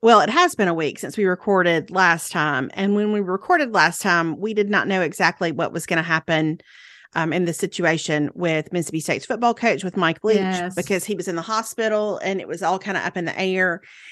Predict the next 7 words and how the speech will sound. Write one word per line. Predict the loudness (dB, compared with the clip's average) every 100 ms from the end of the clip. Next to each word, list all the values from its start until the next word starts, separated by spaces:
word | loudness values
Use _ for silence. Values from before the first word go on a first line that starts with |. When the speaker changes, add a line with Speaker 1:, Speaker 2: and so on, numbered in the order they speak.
| -6
Speaker 1:
And | -2 0 2
then | 2 0
the | -2
day | 2 2 2 2
after | 2 2 -2 -2 -2 -4 -6
we | -8
recorded, | -6 -8 -4 -4 -2 -2 -2 -4